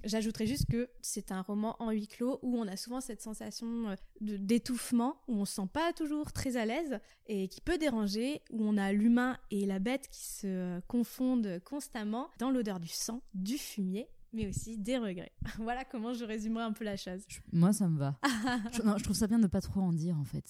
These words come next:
Speaker 2: sur l'histoire, parce que il y avait une phrase qui résumait le livre dans son intégralité, et cette phrase, c'était, euh, «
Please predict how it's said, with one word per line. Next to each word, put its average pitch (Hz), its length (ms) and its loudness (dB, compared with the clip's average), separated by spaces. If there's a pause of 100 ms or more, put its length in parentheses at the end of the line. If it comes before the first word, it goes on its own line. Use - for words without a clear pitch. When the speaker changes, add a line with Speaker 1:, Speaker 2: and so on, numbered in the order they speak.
Speaker 2:
sur 170 240 -2
l'histoire, 180 400 0
parce - 180 -4
que 156 400 0 (880)
il 175 40 4
y 190 60 10
avait 202 140 10
une 214 100 6
phrase 196 460 -2
qui - 120 0
résumait 170 380 8
le 170 80 6
livre 175 380 4
dans 147 120 4
son 139 760 2
intégralité, 156 800 2 (480)
et 151 120 0
cette 151 200 0
phrase, 190 200 0
c'était, 175 380 4
euh, « 143 480 4